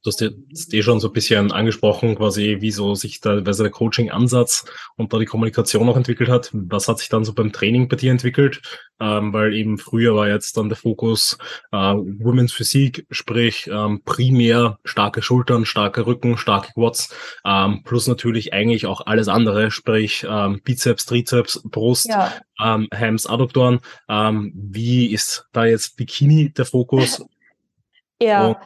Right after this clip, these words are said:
Speaker 2: das war ganz schöner Change, auch für mich. Also, äh,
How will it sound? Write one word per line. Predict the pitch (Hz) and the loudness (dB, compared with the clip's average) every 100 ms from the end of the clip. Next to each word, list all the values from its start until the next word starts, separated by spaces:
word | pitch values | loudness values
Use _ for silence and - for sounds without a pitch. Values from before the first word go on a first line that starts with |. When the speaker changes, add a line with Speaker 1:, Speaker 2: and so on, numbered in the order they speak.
| _ | _
Speaker 2:
das | - 208 - | -8 -8 -2
war | 208 202 | 0 0
ganz | 202 208 214 | 0 -2 0
schöner | 240 196 180 | -2 -2 -6
Change, | - 214 208 262 - 185 | -6 -4 -2 -4 -2 -2
auch | 208 - - | -2 -8 -8
für | 220 | -4
mich. | 208 269 480 - - | 0 2 0 -4 0
Also, | 214 202 214 208 202 | 2 2 0 2 2
äh, | 180 196 196 202 | 2 0 -2 -6